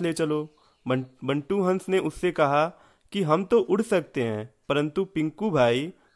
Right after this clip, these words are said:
तुम कैसे उड़ोगे?" बहुत सोच विचार के बाद एक उपाय सूझा।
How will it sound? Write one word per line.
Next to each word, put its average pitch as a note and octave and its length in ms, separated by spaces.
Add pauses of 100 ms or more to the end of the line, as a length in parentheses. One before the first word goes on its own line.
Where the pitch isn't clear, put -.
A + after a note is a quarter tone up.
तुम E3 180
कैसे G3+ 360
उड़ोगे?" D#3 600 (600)
बहुत C#3+ 360
सोच F3+ 260
विचार E3 340
के D#3+ 140
बाद D3+ 300 (120)
एक D3 220
उपाय C3 320
सूझा। D3 500